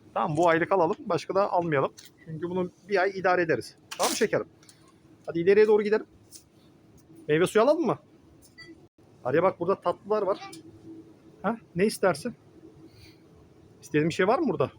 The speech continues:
Alalım mı? Pinguyu alalım mı? Hadi iki tane pinguyu alalım. Tamam, bunları koy. Onun istediğinden de alacağız. Artık para rezervesi bitmek üzere. Neymiş o?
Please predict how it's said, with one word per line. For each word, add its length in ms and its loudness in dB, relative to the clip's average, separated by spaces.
Alalım 320 0
mı? 120 -4
Pinguyu 320 2
alalım 280 2
mı? 100 -2
Hadi 100 -4
iki 120 -12
tane 160 2
pinguyu 360 0
alalım. 240 2
Tamam, 160 0
bunları 180 2
koy. 280 0
Onun 140 2
istediğinden 580 0
de 40 2
alacağız. 480 -2
Artık 280 -4
para 200 2
rezervesi 540 2
bitmek 300 -6
üzere. 320 2
Neymiş 320 2
o? 120 -4